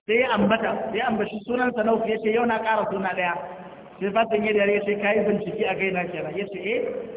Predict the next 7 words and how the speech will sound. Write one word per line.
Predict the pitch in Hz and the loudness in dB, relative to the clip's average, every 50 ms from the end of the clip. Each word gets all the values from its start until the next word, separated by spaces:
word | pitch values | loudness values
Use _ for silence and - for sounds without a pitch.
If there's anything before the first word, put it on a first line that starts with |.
| - - - - - - - - - | -14 -16 -16 -18 -18 -20 -20 -6 -4
saboda | 277 302 311 262 226 220 196 | -2 2 2 2 4 4 2
mai, | 185 170 - - - - - - - - - - | 2 -2 -4 -6 -8 -10 -10 -10 -12 -12 -10 -6
ai | - 233 269 285 277 262 226 | -2 0 0 0 0 0 2
almar'u | 214 208 202 208 240 254 254 - 214 | 2 2 4 4 2 2 4 2 2
ma'a | 214 226 240 214 190 | 2 2 2 0 0
man | 202 208 214 208 - | 0 0 -2 -2 -4
ahabba." | - - - - - - - - | -8 -6 -6 -6 -8 -6 -10 -10